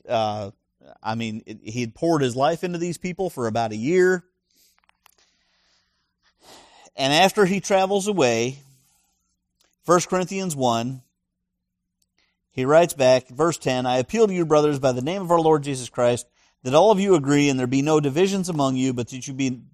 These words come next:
united in the same mind and same judgment. For it's been reported to me by Chloe's people that there is quarreling among you."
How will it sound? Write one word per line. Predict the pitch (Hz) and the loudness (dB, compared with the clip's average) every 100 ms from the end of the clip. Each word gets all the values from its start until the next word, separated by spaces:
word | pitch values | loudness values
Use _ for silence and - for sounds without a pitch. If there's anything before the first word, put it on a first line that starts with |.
| - | -10
united | 127 135 185 180 | -4 0 0 -2
in | 139 | -6
the | 127 | -6
same | 190 208 | -6 -6
mind | 170 165 156 | -4 -4 -4
and | 127 | -6
same | 165 180 | -8 -6
judgment. | 139 135 127 135 - _ _ - | -2 -2 -2 -10 -12 _ _ -2
For | 147 | 0
it's | 123 | 2
been | 151 147 | 2 2
reported | 135 202 247 233 | 2 4 4 2
to | 196 | -4
me | 170 175 165 87 _ _ _ - | -2 -2 -4 -10 _ _ _ -4
by | 127 127 123 120 | 2 4 4 0
Chloe's | - 220 202 127 | 2 4 4 2
people | - 120 127 127 _ _ - | -2 -2 -2 -4 _ _ -6
that | 131 | -6
there | 139 156 143 | 2 4 4
is | 120 | 0
quarreling | - 254 226 170 165 | 4 6 8 6 2
among | 165 165 175 | 2 2 2
you." | 147 113 | 2 -4